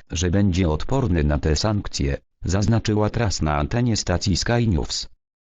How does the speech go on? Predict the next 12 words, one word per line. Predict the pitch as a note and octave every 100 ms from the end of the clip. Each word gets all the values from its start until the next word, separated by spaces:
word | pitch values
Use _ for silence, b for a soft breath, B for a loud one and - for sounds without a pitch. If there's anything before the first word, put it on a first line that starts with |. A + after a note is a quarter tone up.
| _ _ _ _ -
Dodała, | C#2+ E2 B2 E2 D2 - -
że | - F2+
sankcje | - A#2+ A#2+ - F#2+
mogą | E2+ A#2 A2 A2 F#2+
zostać | D2 B1+ D#2 D#2 D#2+
zastosowane | D#2+ E2 F#2 F#2+ G2 G#2+ G#2+ D2+
wobec | E2 E2 D#2
każdej | - B2 A2+ G#2+
firmy | - F2+ E2 E2+ D#2+
powiązanej | F2+ E2 D#2+ D#2 D#2 D2+ D#2+
z | -
Kremlem, | F2+ F2+ F#2+ F#2 F2